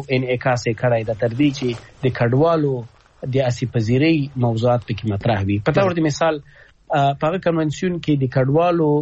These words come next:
او د فامیلو د اطفالو، په د، د، د، د ساتنې په برخه کې، د هغو د اشتغال په برخه کې، د هغو د مثلاً حقوقي مسایلو، مدني مسایلو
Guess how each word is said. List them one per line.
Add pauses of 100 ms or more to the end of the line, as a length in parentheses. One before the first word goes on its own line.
(180)
او
د
فامیلو
د
اطفالو، (1040)
په (140)
د،
د،
د، (240)
د
ساتنې
په
برخه
کې، (400)
د
هغو (120)
د
اشتغال
په
برخه
کې،
د (100)
هغو
د
مثلاً (440)
حقوقي
مسایلو،
مدني
مسایلو